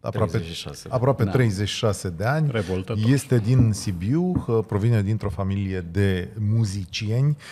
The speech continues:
Speaker 1: dar nu de asta l-am adus noi, pentru că este tânăr și muzician. Este dirijor principal al Filarmonicii George Enescu din București, uh, și, uh, al Filarmonicii, uh,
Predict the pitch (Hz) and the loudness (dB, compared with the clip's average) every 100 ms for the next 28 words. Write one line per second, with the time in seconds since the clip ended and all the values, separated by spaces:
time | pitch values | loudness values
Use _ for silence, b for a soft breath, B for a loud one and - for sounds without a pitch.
0 | B - 101 101 - 107 113 113 107 107 | B -12 -10 -10 -4 0 2 2 2 2
1 | - 101 90 90 95 92 101 - 90 82 | 2 2 2 2 -2 0 0 0 -2 -2
2 | - 95 87 95 85 113 98 87 - 101 | -2 -2 -2 -8 -6 -2 0 -2 -4 -2
3 | 92 82 82 127 139 139 B B 123 123 | -2 -4 -8 -4 -4 -4 B B -2 0
4 | 135 113 117 127 139 143 127 113 123 113 | 0 2 2 2 2 2 2 2 -2 0
5 | 101 - 107 104 101 113 107 - 101 85 | -2 -4 -2 -2 0 0 0 -2 -6 -4
6 | 117 98 101 92 98 98 - 98 85 117 | -4 -4 -4 -2 -2 -4 -8 -8 -6 -2
7 | 175 165 139 - 95 92 123 139 - - | 0 0 -2 -6 -8 -6 -6 -6 -10 -18
8 | - 123 110 110 107 101 101 98 98 95 | -16 -6 -2 0 0 0 -2 -2 -4 -8
9 | - B B - - - 165 196 127 - | -14 B B -14 -8 -4 -2 -2 -4 -6
10 | - 107 101 98 110 101 101 113 107 101 | -4 -2 -2 -2 -2 -2 0 0 -2 -4
11 | - 104 95 92 - 98 92 90 | -6 -6 -6 -6 -8 -8 -6 -8